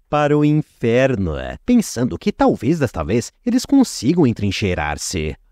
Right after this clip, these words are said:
A situação em Avdiivka é tão ruim para os russos que o presidente da Federação Russa, Vladimir Putin, visitou o principal quartel-general militar em Rostov-on-Don para falar pessoalmente com o chefe do Estado-Maior,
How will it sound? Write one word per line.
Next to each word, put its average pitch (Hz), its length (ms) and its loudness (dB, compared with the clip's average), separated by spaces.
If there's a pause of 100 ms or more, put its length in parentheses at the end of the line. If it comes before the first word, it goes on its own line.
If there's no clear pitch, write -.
(140)
A 165 80 -4
situação 214 460 0
em 196 80 4
Avdiivka 98 680 -2
é 190 80 -2
tão 247 260 2
ruim 147 380 0
para 82 220 -4
os - 100 -12
russos - 480 -4 (140)
que - 60 -4
o 190 40 -4
presidente 180 480 0
da 180 80 -2
Federação 175 540 -2
Russa, - 460 -4 (120)
Vladimir 165 460 0
Putin, 78 440 -4 (180)
visitou 180 420 0
o 90 60 -4
principal 190 540 -2
quartel-general 185 880 -2
militar 123 460 -4
em 71 140 -12
Rostov-on-Don 156 840 -2 (240)
para 196 160 0
falar 202 320 0
pessoalmente 120 800 -2
com 180 200 0
o 202 60 0
chefe - 460 -4
do 160 140 0
Estado-Maior, 95 840 -2